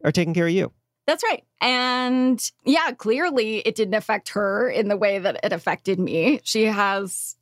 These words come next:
Speaker 2: her own story. And I always felt like the greatest revenge was one of these mean girls, like, asking me for a job. Or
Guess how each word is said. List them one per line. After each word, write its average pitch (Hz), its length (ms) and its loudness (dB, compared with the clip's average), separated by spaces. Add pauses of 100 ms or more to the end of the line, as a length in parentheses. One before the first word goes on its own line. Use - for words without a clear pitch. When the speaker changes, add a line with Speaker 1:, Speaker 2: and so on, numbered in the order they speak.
Speaker 2:
her 196 220 2
own 180 180 -2
story. 180 680 0
And 302 480 2 (240)
I 269 160 0
always 330 300 0
felt 320 260 0
like 190 340 -2
the 196 240 0
greatest 208 800 -2
revenge 202 680 0
was 180 540 0 (400)
one 214 160 4
of 214 100 2
these 196 560 0 (300)
mean 214 500 4
girls, 202 600 0
like, 160 200 -2
asking 196 460 0
me 202 160 2
for 202 220 0
a 214 80 0
job. 170 480 0
Or 170 480 0